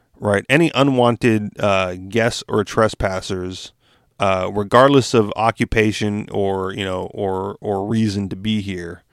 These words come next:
right, will be shot on sight. Uh, if you have a valid warrant, you know, present it first, uh, and, and we'll talk peacefully, and just have that, like, on the door somewhere, maybe in fine print,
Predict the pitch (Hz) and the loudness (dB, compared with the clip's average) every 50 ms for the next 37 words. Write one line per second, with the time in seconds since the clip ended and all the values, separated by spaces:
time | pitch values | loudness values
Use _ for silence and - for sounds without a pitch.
0 | _ _ _ _ _ _ _ _ - - 107 98 98 - - 117 107 107 104 110 | _ _ _ _ _ _ _ _ -4 -2 -2 -2 -2 -4 -4 -4 -2 -2 0 -2
1 | 107 - - - 117 113 113 - 107 104 101 98 95 - - 95 82 80 - - | -2 -2 2 4 4 4 4 4 2 2 0 0 -4 -6 -6 -6 -8 -8 -12 -20
2 | _ _ _ _ _ _ _ _ _ _ _ _ _ _ - 107 92 90 90 95 | _ _ _ _ _ _ _ _ _ _ _ _ _ _ -4 -4 -2 -2 -4 -4
3 | - - 107 - 117 107 101 104 120 131 131 123 104 110 113 113 117 113 107 101 | -4 -4 -2 0 0 0 2 4 6 6 6 6 6 6 6 6 6 4 2 2
4 | 98 104 110 110 101 92 90 90 92 - _ _ - - 113 98 92 90 90 92 | 2 4 4 4 4 2 -2 -6 -12 -14 _ _ -10 -8 -6 -4 -4 -4 -4 -4
5 | 92 92 95 101 _ _ - _ _ _ _ _ _ _ _ _ - - 123 104 | -6 -8 -10 -14 _ _ -20 _ _ _ _ _ _ _ _ _ 2 4 4 4
6 | - 113 113 113 107 - 104 - - - 156 139 110 101 104 - - - - - | 4 2 0 0 0 -2 -6 -8 -2 2 2 4 4 2 0 -6 -10 -14 -16 -20
7 | _ _ _ _ _ _ _ _ _ - 98 98 95 92 92 - 101 101 98 - | _ _ _ _ _ _ _ _ _ -6 -2 -2 -2 -2 -2 -4 -4 -6 -6 -6
8 | 98 101 98 95 98 98 101 101 92 - - - 117 110 104 - - - 143 143 | -6 -6 -6 -6 -4 -2 -2 -2 -2 -4 -2 -2 -2 -2 -2 -4 -4 -2 -2 -2
9 | - - - - - 101 90 - - - - - 123 117 120 - - 170 185 170 | -2 -6 -6 -4 -2 -2 -2 -4 -10 -14 -6 -4 -2 0 0 2 4 4 4 6
10 | 151 151 127 113 - - 104 101 95 - _ - 139 160 175 160 131 117 110 120 | 8 6 6 6 4 2 0 0 -2 -6 _ 6 6 8 8 6 6 6 6 8
11 | 123 120 110 - - 98 98 98 90 101 113 139 156 165 147 117 - - - 135 | 8 6 6 4 0 0 0 -2 -2 0 0 0 2 2 2 0 2 0 0 2
12 | 131 127 113 101 - - 120 98 - | 4 4 2 2 0 0 -2 -2 -2